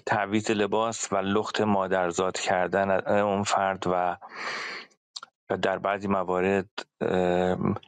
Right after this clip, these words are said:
لخت از اون فرد عکس گرفتن، تفتیش بدنی به صورتی که به همهٔ اندام‌های جنسی، اه، اه، افراد دست می‌زنند و در مواردی با استفاده از دستکش،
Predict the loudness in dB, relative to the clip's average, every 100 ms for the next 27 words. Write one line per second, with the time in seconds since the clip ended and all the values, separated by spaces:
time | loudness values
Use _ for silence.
0 | -2 2 2 0 -2 -2 -2 0 -2 0
1 | 0 0 0 -2 -2 -2 -2 0 0 0
2 | -2 -2 0 0 0 -2 _ _ _ _
3 | _ _ _ _ -20 -6 -4 -4 -2 0
4 | 0 2 2 2 2 2 2 2 0 0
5 | 0 0 0 0 0 2 2 4 2 -2
6 | _ _ _ _ _ _ -8 -2 0 0
7 | 0 0 0 0 0 0 0 0 0 0
8 | 2 4 4 2 0 -2 -2 -2 -4 -8
9 | _ _ -4 0 2 2 0 -2 -2 -2
10 | 0 -2 -2 -2 0 2 2 2 2 0
11 | -2 -2 -2 -4 _ _ _ -20 -6 -4
12 | 0 0 0 0 0 0 2 2 0 -2
13 | -2 -2 -4 -2 0 0 0 -2 0 -2
14 | 0 2 2 -2